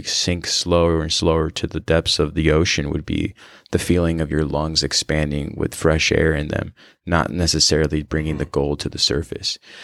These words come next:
And I feel like having a drastic comparison like that is necessary for us to really appreciate what is, um,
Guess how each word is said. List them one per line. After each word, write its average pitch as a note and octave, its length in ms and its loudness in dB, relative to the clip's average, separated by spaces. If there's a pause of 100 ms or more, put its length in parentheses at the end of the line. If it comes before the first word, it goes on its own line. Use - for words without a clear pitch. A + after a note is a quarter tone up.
(160)
And F2 100 0
I - 20 4
feel G#2 160 2
like F2 140 4
having F2+ 260 2
a D#2 140 2
drastic E2 500 0
comparison D#2+ 600 0
like D2 240 -6
that D2 280 -4 (360)
is F2 160 -2
necessary E2 560 2
for - 180 -4
us D2+ 180 0
to D2+ 140 -2
really D2+ 460 0 (320)
appreciate D#2 720 0
what D#2+ 340 -2
is, D#2+ 240 0
um, E2 440 -6